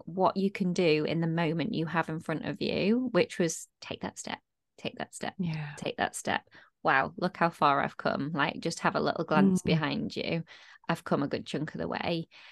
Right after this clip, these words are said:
Speaker 1: Be proud of it. One step, next step. <laughs>
Speaker 2: <sighs>
Speaker 1: Um, and then I hit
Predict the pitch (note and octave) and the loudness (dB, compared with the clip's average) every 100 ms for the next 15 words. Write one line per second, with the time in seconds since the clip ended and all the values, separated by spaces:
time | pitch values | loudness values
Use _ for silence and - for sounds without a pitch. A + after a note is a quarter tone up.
0 | - - E3+ F#3+ D3 C#3 A#2+ D3+ - _ | -6 -2 2 6 6 4 0 -2 -4 _
1 | - - - - - _ _ - - - | 0 0 -2 -4 -4 _ _ 0 0 -2
2 | - - - - - - - - - E4 | -2 -2 -4 -14 -18 -2 2 4 6 4
3 | - C#4+ C#4+ - - - - - - - | 6 4 4 -4 -16 -16 -16 -16 -16 -16
4 | - - - - G3+ F#3 E3+ E3 D#3 D#3 | -18 -20 -6 6 10 10 10 6 2 -2
5 | - F3 F3+ F3+ F3+ F3 F3 F3 - F3 | 2 2 4 8 8 8 4 0 0 -2
6 | D3+ - F3+ E3 | -2 2 4 4